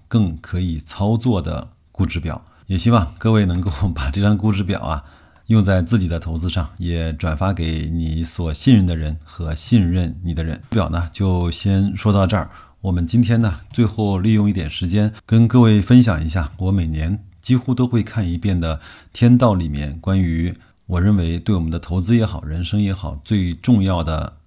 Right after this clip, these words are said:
两句话。第一句话呢，就是关于生存法则的。他说，生存法则其实很简单：忍人所不忍，能人所不能。忍呢是一条线，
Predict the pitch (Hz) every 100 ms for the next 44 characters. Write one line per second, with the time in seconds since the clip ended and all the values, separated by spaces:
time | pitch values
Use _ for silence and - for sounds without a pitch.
0 | _ - 90 76 78 76 76 - _ _
1 | - 151 143 135 120 117 101 90 107 95
2 | 104 107 90 87 92 92 117 120 - 80
3 | 82 92 - 76 73 78 76 80 - -
4 | _ - 135 143 143 - - - 180 156
5 | 135 117 80 85 92 - 90 - 87 95
6 | 101 - 82 113 123 67 71 76 76 -
7 | _ 95 98 92 90 117 131 - - 82
8 | 113 104 80 - _ _ 87 90 87 110
9 | 120 85 78 92 - - - 87 78 101
10 | 80 73 80 - _ 101 101 85 113 135
11 | - - 113 98 - 78 - 90 -